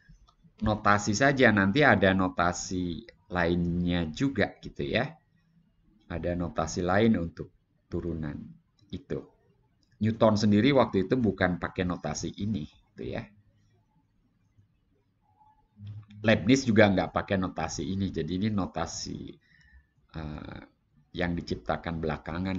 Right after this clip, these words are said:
sebetulnya. Eh, jadi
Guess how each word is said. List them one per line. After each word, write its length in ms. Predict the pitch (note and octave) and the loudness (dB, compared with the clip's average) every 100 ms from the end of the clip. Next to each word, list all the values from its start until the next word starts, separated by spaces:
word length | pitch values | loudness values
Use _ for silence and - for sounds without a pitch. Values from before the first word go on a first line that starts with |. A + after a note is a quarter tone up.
| F2+ | -6
sebetulnya. 680 | D#2 D2 - - - - - _ _ _ _ _ _ _ _ B3 - A#3+ _ _ _ _ - - - _ - _ _ _ _ _ _ _ _ _ _ _ _ _ _ _ _ _ _ _ _ _ _ | -10 -12 -14 -16 -16 -18 -20 _ _ _ _ _ _ _ _ -20 -20 _ _ _ _ _ -20 -20 -20 _ -20 _ _ _ _ _ _ _ _ _ _ _ _ _ _ _ _ _ _ _ _ _ _
Eh, 500 | A2 A2+ A2+ A#2 A2+ A2 - _ _ _ _ _ _ _ _ _ _ _ _ _ _ _ | 2 6 6 6 2 -2 -14 _ _ _ _ _ _ _ _ _ _ _ _ _ _ _
jadi 260 | A2+ A2 | -2 6